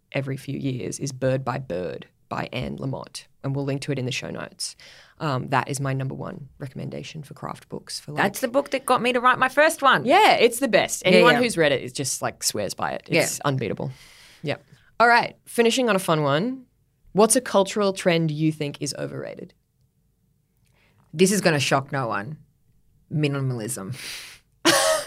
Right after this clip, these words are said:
Speaker 2: Or minimalism, beige and white interiors,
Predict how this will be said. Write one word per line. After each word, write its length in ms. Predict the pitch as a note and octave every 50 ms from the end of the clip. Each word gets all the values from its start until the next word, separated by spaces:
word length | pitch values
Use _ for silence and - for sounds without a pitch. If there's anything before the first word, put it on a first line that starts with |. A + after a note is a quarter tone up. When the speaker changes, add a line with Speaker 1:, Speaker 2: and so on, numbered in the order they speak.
| - _ _ - - - - - - - - -
Speaker 2:
Or 540 | F#3+ G3+ G#3+ G#3 G3+ G3 F#3+ F#3+ F#3 D3 - - - _ _
minimalism, 1040 | G3 G3 A3 A3 B3 A#3+ A#3 A#3 A3+ A3+ A3+ A3+ G3+ A#3 A#3 A3 A3 A3 A3 A3 - - -
beige 640 | - F#3+ G#3 G3+ G#3 G#3 G3 G3+ G3+ G#3 G3 F#3 F3+ G3+ - -
and 340 | F3 F3+ F3+ F3 E3+ D#3
white 720 | D3+ E3+ E3 E3+ E3+ E3+ E3 D#3+ - - _ - - - - - _ _ _
interiors, 1300 | E3 E3 E3 D#3+ - - F3 E3 E3 E3 E3 E3 E3 D#3+ D#3+ D#3 D#3 D#3+ D#3+ D3+ D3+ D3+ - - - -